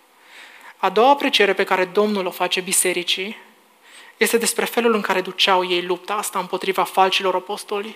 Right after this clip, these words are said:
împotriva învățăturilor păgâne, și anume cu răbdare, cu perseverență. Îndurând probabil respingere, ocară, persecuție, marginalizare. Încă de la început, de când a plantat Pavel biserica, aceasta a rămas neclintită și credincioasă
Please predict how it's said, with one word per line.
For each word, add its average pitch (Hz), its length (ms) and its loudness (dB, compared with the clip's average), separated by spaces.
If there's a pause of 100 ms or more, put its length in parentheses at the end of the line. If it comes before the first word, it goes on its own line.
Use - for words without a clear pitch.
(140)
împotriva 190 500 -2
învățăturilor 185 760 0
păgâne, 180 520 -6 (1080)
și - 180 -2
anume 202 220 0
cu 202 140 -6
răbdare, 180 520 0 (320)
cu - 160 -20
perseverență. 185 880 -2 (640)
Îndurând 208 440 4
probabil 190 380 4
respingere, 196 800 0 (280)
ocară, 202 720 0
persecuție, 190 680 -4
marginalizare. 180 1040 -2 (1040)
Încă 254 240 2
de 240 120 4
la 214 60 4
început, 196 560 -2 (160)
de 190 100 -4
când 208 140 0
a 202 60 6
plantat 196 380 2
Pavel 190 300 4
biserica, 185 540 0
aceasta 196 340 0
a 190 40 6
rămas 190 340 2
neclintită 202 720 -4
și - 160 -2
credincioasă 185 800 -2